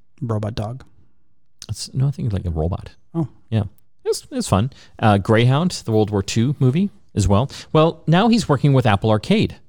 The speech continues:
Speaker 2: and he's developed a <laughs> trivia game. I don't know if Tom Hanks is sitting there programming this, but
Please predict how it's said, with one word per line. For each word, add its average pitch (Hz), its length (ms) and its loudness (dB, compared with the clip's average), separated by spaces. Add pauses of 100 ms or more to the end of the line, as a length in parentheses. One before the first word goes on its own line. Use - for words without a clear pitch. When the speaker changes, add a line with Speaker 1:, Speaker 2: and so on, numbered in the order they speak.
(960)
Speaker 2:
and 101 220 4
he's 104 260 2
developed 98 380 2
a - 40 -6
<laughs> - 120 -2
trivia 175 260 4
game. 85 300 -2 (720)
I 113 60 4
don't 113 80 6
know 104 80 4
if - 80 -4
Tom 92 200 2
Hanks 92 280 2
is 82 80 -4
sitting 82 220 0
there 80 100 0
programming 76 520 0
this, - 280 -2 (300)
but - 260 -6